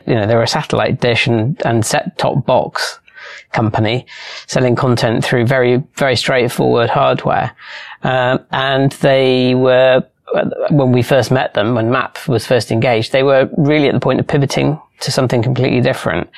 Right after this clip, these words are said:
And actually it was sort of us at pre,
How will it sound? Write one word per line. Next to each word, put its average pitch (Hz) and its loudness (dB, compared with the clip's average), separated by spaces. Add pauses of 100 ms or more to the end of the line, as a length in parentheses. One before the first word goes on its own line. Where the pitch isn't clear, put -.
(320)
And - 0
actually 131 0
it - 0
was - 0 (360)
sort 143 0
of 131 2
us 127 0
at - 0 (520)
pre, 143 2